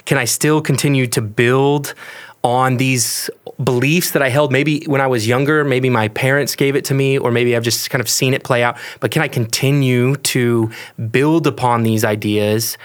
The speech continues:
Are, are they compatible with my worldview? Like, do I see them actually working? Are they true of me?" And so, uh, that causes some, sometimes it's just like, "I, I'm gonna hold on to this and do away with this." But other times it can lead to completely and totally, like, abandoning the faith altogether. It just becomes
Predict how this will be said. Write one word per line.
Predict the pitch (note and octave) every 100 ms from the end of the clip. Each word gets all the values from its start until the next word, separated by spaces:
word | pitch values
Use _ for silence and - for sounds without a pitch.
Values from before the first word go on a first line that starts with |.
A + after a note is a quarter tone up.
| - - -
Are, | -
are | A#2+
they | A#2+
compatible | B2+ A#2 C3 C3+ B2+
with | A#2+ A2+
my | A2
worldview? | G#2+ A2+ A#2 A2 F#2+
Like, | F#2+ -
do |
I | G#2
see | - C3+
them | B2
actually | A#2+ - A#2+
working? | G#2+ A#2 A#2 F#2+ -
Are | A2
they | G#2
true | - - C3+ C3
of | G#2+
me?" | G#2+ G#2 G2 F2 _ -
And | A2
so, | - A2 F#2+ - - - -
uh, | A2+ G#2+ -
that | B2+ D3+
causes | D3+ C3 A2+
some, | - C#3 E3 E3
sometimes | - F3 F#3 B2 B2+
it's | A2+
just | A#2+ C3
like, | A2 -
"I, | B2+ B2
I'm | -
gonna | B2 G2+
hold | - D#3 D#3+
on | D3+
to | D3
this | B2+ C3+ -
and | B2 G#2+
do | A#2+
away | A#2+ A2+ A2
with | G2+ -
this." | A2 G2+ - - - - - -
But | A2
other | F#3
times | - G#2+
it | A2+
can | - C3 B2+ A2
lead | A2+ A2+
to | A#2 G#2 G2+ G2+ _ -
completely | A2+ A#2 A#2 A2+
and | G2+
totally, | - A2+ G2+
like, | F#2
abandoning | G2+ G2 G#2+ G#2 G2
the |
faith | - G#2 F#2+
altogether. | G2 F#2+ G2+ G2+ F#2
It | F2
just | C3 -
becomes | A#2+ B2 A2